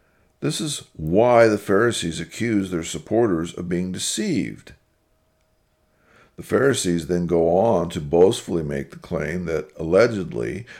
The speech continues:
none of the Pharisees had been deceived into believing Jesus' claims of messiahship.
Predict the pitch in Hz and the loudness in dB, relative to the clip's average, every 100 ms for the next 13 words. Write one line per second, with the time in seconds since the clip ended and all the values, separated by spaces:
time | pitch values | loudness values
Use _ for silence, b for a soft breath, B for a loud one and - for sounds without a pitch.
0 | B - 78 80 95 147 139 82 71 - | B -8 -4 0 2 2 2 0 0 -4
1 | 76 64 64 60 - 71 78 78 - 80 | -2 -2 -4 -6 -8 -6 -8 -10 -14 -6
2 | 80 78 78 82 76 69 - 131 101 92 | -4 -2 -2 -4 -4 -6 -2 0 0 0
3 | 85 87 85 87 90 92 85 85 90 95 | -2 -6 -6 -4 -2 -2 -4 -6 -6 -6
4 | 85 - 92 - 80 78 76 82 87 92 | -8 -8 -8 -8 -8 -8 -8 -8 -8 -6
5 | - 127 147 110 78 - 52 - | -2 2 4 2 0 -6 -8 -10